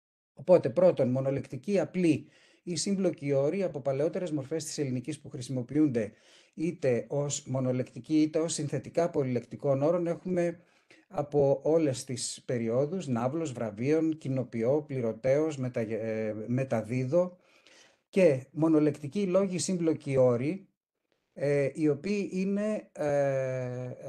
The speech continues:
αποτελούν, ε, σύνθετους όρους δηλαδή, ε, με, ε,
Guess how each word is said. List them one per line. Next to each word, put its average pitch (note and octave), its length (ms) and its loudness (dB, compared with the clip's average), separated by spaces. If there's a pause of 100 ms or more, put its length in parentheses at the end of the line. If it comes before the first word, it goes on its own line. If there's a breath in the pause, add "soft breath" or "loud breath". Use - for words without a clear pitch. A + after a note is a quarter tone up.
(1080)
αποτελούν, E3 760 0
ε, C3 680 0
σύνθετους E3+ 520 -2
όρους C#3+ 260 0
δηλαδή, B2 640 -2
ε, C#3 300 -2
με, D#3 580 0
ε, B2 800 -4